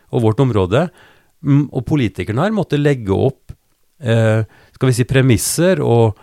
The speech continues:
og, og tiltak som fører til en sånn reduksjon, hvis det skal være noen slags rimelig grad av seriøsitet i det.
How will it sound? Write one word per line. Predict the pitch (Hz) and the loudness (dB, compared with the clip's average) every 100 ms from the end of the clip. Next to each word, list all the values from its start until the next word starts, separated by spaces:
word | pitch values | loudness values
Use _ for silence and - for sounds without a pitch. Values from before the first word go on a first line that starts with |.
| _ | _
og, | _ 113 110 113 | _ -2 0 -2
og | - | -2
tiltak | 143 107 - 127 202 - | -2 -2 -2 -4 -4 -4
som | - 135 | -4 -4
fører | 135 - 139 90 | -4 0 0 0
til | 92 110 | -6 -4
en | 117 117 | -4 -4
sånn | 101 | -4
reduksjon, | 101 113 98 - 131 117 - _ _ - | -2 -2 -2 0 2 0 -4 _ _ -6
hvis | 117 | -4
det | 127 | -4
skal | 110 131 | -2 0
være | 123 | 0
noen | 143 120 101 104 120 - _ _ | 0 0 0 2 0 -4 _ _
slags | - 120 - - | -2 -2 -2 -10
rimelig | - 131 151 101 92 113 113 | -2 2 2 0 0 0 0
grad | 104 98 104 117 | 0 2 2 0
av | 98 104 107 101 - _ | -4 -2 -2 -6 -12 _
seriøsitet | - 123 98 98 107 104 110 | -2 0 0 -2 -2 0 0
i | |
det. | 107 | 0